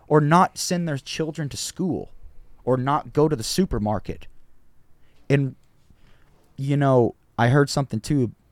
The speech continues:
It's like California, we always, I'm really bad about it too, and I should stop,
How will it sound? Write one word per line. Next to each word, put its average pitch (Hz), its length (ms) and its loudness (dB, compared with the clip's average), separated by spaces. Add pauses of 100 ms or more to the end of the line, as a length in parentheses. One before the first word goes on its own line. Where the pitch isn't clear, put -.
(200)
It's - 180 -4
like 117 200 2 (300)
California, 120 840 0 (400)
we 123 220 0
always, 131 520 2 (460)
I'm 120 160 -2
really 139 280 4
bad 113 280 2
about 98 260 -2
it 82 120 -10
too, 85 240 -6
and 82 100 -10
I - 80 -12
should 101 200 -12
stop, 87 380 -6